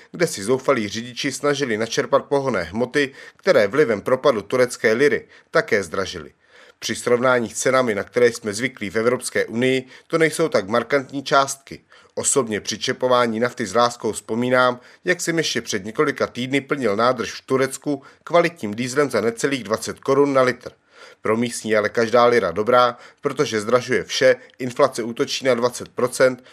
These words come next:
turecká měna se od začátku roku propadla skoro o polovinu. S propadem měny klesá také hodnota vydělaných peněz,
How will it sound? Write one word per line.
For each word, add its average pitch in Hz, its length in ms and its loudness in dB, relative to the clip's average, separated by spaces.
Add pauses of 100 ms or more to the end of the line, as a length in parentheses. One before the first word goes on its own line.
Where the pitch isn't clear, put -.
(140)
turecká 170 480 0
měna 131 260 2
se 127 140 -4
od 113 80 -2
začátku 131 520 0
roku 113 280 -2
propadla 127 460 2
skoro 135 340 2
o 143 120 -6
polovinu. 85 520 0 (340)
S - 120 -8
propadem 117 460 2
měny 117 280 2
klesá 117 400 0
také 113 320 2
hodnota 113 400 0
vydělaných 113 520 0
peněz, 120 440 0